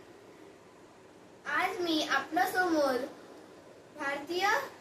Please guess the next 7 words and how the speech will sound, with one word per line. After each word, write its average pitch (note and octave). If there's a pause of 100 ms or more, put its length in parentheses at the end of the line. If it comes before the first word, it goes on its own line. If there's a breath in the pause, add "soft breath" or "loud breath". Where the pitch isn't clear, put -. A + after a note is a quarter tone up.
(540)
स्वा-, C#4+
समाजसुधारक D#4
व D#4 (680)
स्वातंत्र्य F4
सैनिक E4 (200)
लोकमान्य F#4
टिळक D4